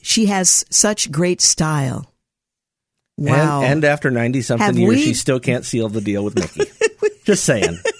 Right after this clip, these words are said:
Speaker 1: <laughs> Are we really that desperate that we're looking to candy and cartoon characters? I just, I, I don't even know where to go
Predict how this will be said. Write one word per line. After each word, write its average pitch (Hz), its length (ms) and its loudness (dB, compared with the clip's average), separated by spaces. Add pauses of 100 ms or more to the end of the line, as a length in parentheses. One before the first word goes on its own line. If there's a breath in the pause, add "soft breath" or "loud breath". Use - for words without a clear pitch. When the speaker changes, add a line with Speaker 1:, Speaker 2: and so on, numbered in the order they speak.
Speaker 1:
<laughs> - 300 -10
Are 381 180 0
we 339 120 0
really 320 300 -2
that 247 240 -2
desperate 220 440 -2 (220 loud breath)
that 220 140 0
we're 233 100 0
looking 226 360 0
to 170 100 -2
candy 202 520 0
and 160 140 -2
cartoon 175 420 -2
characters? 160 600 -4 (580)
I 196 140 -2
just, 214 300 0
I, - 280 -4
I 190 40 -2
don't 196 160 0
even 180 160 0
know 170 120 0
where 160 160 0
to 165 60 -4
go 131 360 -4